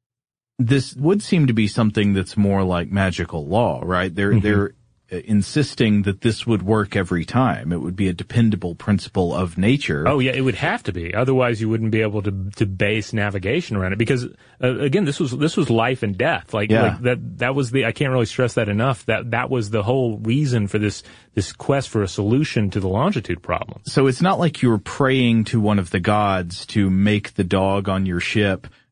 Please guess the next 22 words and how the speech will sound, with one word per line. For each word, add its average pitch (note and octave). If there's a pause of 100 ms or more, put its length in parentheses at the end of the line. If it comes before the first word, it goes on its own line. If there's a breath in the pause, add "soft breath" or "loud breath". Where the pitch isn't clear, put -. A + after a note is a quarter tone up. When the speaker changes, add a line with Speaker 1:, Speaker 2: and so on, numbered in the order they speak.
Speaker 1:
uh, F#2
give G2+
you G2
the F#2
longitude F#2+
correctly, F#2
and F2+
it F2+
may G2+
work F#2
or F2+
it -
may F#2+
not. F#2 (340 soft breath)
Their B2+
idea G#2+
was, F#2
if, -
if -
anybody F2+
actually E2+
believed F#2